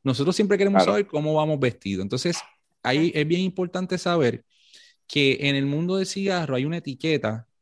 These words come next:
Speaker 1: que no está escrita, pero que es bien vigente. Entonces,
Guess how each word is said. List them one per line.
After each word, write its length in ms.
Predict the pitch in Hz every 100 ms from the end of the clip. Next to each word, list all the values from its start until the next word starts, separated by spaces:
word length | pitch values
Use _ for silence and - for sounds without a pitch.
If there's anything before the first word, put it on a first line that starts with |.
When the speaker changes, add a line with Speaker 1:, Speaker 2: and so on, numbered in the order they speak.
| -
Speaker 1:
que 300 | - 113 117
no 100 | 120
está 160 | -
escrita, 640 | 160 - 185 165 113 110 113
pero 200 | 120 110
que 280 | 110 113 113
es 300 | 135 - - _
bien 360 | - 117 123 135
vigente. 440 | 139 107 98 98
Entonces, 520 | 92 - 117 165 156